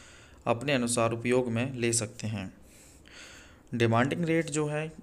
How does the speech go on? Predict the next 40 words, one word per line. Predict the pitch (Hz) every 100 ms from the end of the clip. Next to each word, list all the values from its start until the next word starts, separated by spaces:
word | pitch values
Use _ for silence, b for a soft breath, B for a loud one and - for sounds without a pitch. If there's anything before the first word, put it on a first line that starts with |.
| -
आपका | 127 120 123 143
प्रॉपर्टी | 139 123 120 135 139
का | 131 135
वो | 127 113 123 131 127 113
हाईवे | - 120 117 139
के | 151 151 143
according | 135 127 123 135 135 135
तो | 131
देखा | 123 120 127
जाए | 120
तो | 120 123
नॉर्मल | 117 110 113 131
है, | 131 135
क्योंकि | 131 123 120
जो | 123
आपका | 120 113 127
प्रॉपर्टी | 113 113 113 131 147
है | 143
वो | 135
फोर | 135 127 127 131
लेन | 127 127
हाईवे | 117 113 123
पर | 139 151
है, | 135 139 - B B B B 123
जो | 127
कि | 139 139
आपकी | 127 131
चालीस | 127 127 123 143 -
लाख | 120 117
रुपए | 117 117
प्रति | 117 120 117 117
एक | 127 131 123
एकड़ | 117 113
की | 113
डिमांड | 117 107 107 107 107
इनकी | 107 110 113 - B B B -
रहेगी। | 113 110 101 - - B B B B B B -
प्रॉपर्टी | - 170 156
की | 185 160
बात | 135 135 - -